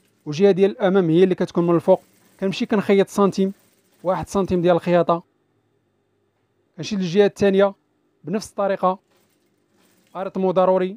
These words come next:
في البدايه والنهايه ديال الخياطه باش ما كتحلش لينا هذيك الخياطه اللي درنا. دابا غادي ندوزو للمرحله ديال غادي نركبوا نخيطوا هذيك الباندات،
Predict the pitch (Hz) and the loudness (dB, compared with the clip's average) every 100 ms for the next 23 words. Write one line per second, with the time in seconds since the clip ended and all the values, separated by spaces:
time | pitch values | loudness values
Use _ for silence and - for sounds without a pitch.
0 | - - 170 165 175 170 170 175 165 170 | -14 -10 -6 2 4 6 2 0 2 2
1 | 151 165 160 160 160 156 170 160 165 - | 0 -2 -2 0 0 -2 -4 -4 -4 -2
2 | 165 151 - 156 156 151 151 156 143 156 | -4 -4 -4 -2 0 2 0 -4 -2 -2
3 | 147 151 151 143 147 160 185 _ _ _ | 2 0 2 0 0 -2 -6 _ _ _
4 | _ _ _ _ _ _ _ _ _ _ | _ _ _ _ _ _ _ _ _ _
5 | _ _ _ _ _ _ _ _ _ _ | _ _ _ _ _ _ _ _ _ _
6 | _ _ _ 165 175 202 196 208 202 180 | _ _ _ -4 0 2 0 -2 -2 -2
7 | 208 180 190 175 180 180 160 196 196 - | -2 -2 -2 0 2 2 2 0 0 -6
8 | _ _ _ _ _ _ _ 165 196 196 | _ _ _ _ _ _ _ -6 -4 -4
9 | 208 165 170 170 190 180 - _ _ _ | -6 -8 -6 0 0 0 -10 _ _ _
10 | _ _ - 156 208 196 190 185 - _ | _ _ -16 -2 2 2 2 -2 -6 _
11 | _ _ _ _ _ _ _ _ _ _ | _ _ _ _ _ _ _ _ _ _
12 | _ _ - 165 190 175 180 170 175 | _ _ -14 -6 -2 0 0 0 -2